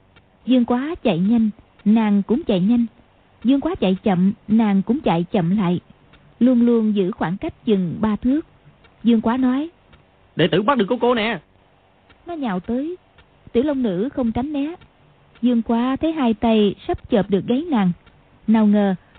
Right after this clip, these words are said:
Speaker 1: lúc hai bàn tay sắp hợp vào nhau, Tiểu Long Nữ chợt lùi chéo về phía sau, thoát khỏi vòng tay của nó.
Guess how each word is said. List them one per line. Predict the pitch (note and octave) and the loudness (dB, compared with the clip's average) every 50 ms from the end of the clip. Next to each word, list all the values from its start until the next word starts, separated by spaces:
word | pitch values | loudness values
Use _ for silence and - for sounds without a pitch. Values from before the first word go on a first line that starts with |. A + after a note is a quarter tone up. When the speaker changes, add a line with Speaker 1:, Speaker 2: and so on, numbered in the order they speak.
| _ - | _ -4
Speaker 1:
lúc | A#3+ F4 G4 - | -2 -2 -2 0
hai | D#4 C#4 | 0 0
bàn | A3+ A3+ F#3 E3 - | 0 0 0 0 -2
tay | - A#3 A#3 A3+ A3+ G#3+ - | -2 0 2 2 0 -2 -4
sắp | F4 F#4 - | -8 -6 -2
hợp | - A#3+ F#3+ E3+ _ - | 0 0 0 0 _ -2
vào | G#3+ G#3 F3+ E3+ | 0 0 0 0
nhau, | D#3 F#3 A3 A#3 A#3 A3 G#3+ _ _ _ _ _ _ - - | 0 0 2 2 2 0 -2 _ _ _ _ _ _ -2 0
Tiểu | A3 A3 | 0 2
Long | C#4+ D4 C4+ B3 | 2 0 0 0
Nữ | A3+ F#3+ F3+ F#3 C4 C4 - | 0 0 0 -2 -2 -2 -2
chợt | A#3 F#3 D#3+ - - | -2 -2 -2 -4 -4
lùi | G#3+ G#3+ A3 G#3 G#3 F#3+ E3+ D#3+ - | -2 0 2 2 2 2 0 -4 -4
chéo | - A#3+ C4+ D#4+ F4+ E4+ | -6 -4 -4 -4 -2 -2
về | A#3 F#3 | -2 -2
phía | - - B3+ C#4 - | -2 -4 -6 -6 -6
sau, | - A#3+ A3+ G#3+ G3 _ _ _ _ _ _ - | -4 -4 -4 -4 -4 _ _ _ _ _ _ -6
thoát | D#4+ E4 F4 - | -6 -6 -4 -2
khỏi | C#4+ C#4 A3 B3 | 0 0 0 2
vòng | B3 A3+ G3+ F3+ - | 0 0 0 -2 -2
tay | - A#3+ A#3+ A#3+ | -2 0 0 0
của | - G3 G3 | 0 0 0
nó. | G#3+ G#3+ A#3+ | 0 0 -2